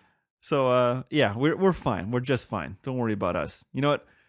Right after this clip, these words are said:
Thinking about it, I, I told my dad that story recently 'cause I was, uh, I told him about the rice-a-roni and then about the grub. And he goes, "It sounds like you ate a termite." And I go, <laughs> I go, "What?" He goes, "Yeah,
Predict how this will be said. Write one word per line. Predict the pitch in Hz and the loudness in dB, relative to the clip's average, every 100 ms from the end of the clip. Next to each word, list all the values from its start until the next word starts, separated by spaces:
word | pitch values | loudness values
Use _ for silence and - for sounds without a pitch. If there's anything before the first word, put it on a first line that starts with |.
| _ _ - | _ _ -4
Thinking | 147 151 | 0 0
about | 135 139 139 | 4 6 6
it, | 123 - | 4 2
I, | |
I | 110 | -2
told | - 135 | 0 0
my | 113 | 0
dad | 104 110 113 | 4 6 6
that | 117 113 | 4 0
story | 131 120 | 0 0
recently | 120 113 127 123 | 0 -2 -2 -2
'cause | 113 | -2
I | 107 | 0
was, | 101 98 | 0 -2
uh, | 101 95 82 - _ _ _ _ | -2 -2 -4 -10 _ _ _ _
I | 113 | -4
told | 135 123 | 0 0
him | 117 | 2
about | 113 | 0
the | 104 | 2
rice-a-roni | 110 110 - 104 110 | 0 0 0 -2 0
and | 107 | 0
then | 104 | 0
about | 101 104 104 | 2 0 0
the | |
grub. | 95 98 104 110 - _ _ _ _ _ _ _ _ _ _ - | -4 0 0 -2 -12 _ _ _ _ _ _ _ _ _ _ -2
And | 160 | 2
he | |
goes, | 143 143 120 - _ _ - | 4 4 2 -4 _ _ -12
"It | 104 | -6
sounds | 151 175 139 | -4 -2 -2
like | 104 | -2
you | 123 | 0
ate | 117 110 | 0 0
a | |
termite." | 98 - 147 160 147 113 95 87 _ _ _ 127 | -2 0 2 4 4 2 2 -4 _ _ _ -6
And | 127 | -4
I | |
go, | 123 107 117 120 - - - - - | -4 -2 -2 -2 -6 -12 -18 -12 -8
<laughs> | 151 _ 147 - 208 240 220 175 - | -8 _ -12 -12 -16 -14 -14 -12 -4
I | 135 | 0
go, | 135 117 | 2 2
"What?" | 113 185 254 - | 0 0 -2 -4
He | 147 | -8
goes, | 117 - - | -8 -8 0
"Yeah, | 214 190 98 | 6 6 6